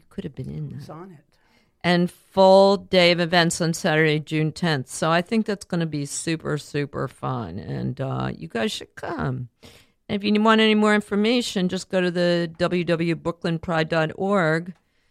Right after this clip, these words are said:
Speaker 1: to find out how to get involved. And get involved, you know, 'cause lesbians are great. <laughs> No, I'm just kidding.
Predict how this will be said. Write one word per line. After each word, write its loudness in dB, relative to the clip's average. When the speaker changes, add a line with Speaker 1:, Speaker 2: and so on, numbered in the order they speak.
Speaker 1:
to -2
find -2
out 0
how -2
to -4
get -4
involved. -4
And 2
get 2
involved, -2
you 0
know, 2
'cause 0
lesbians 6
are -2
great. -2
<laughs> -4
No, -14
I'm -20
just -20
kidding. -20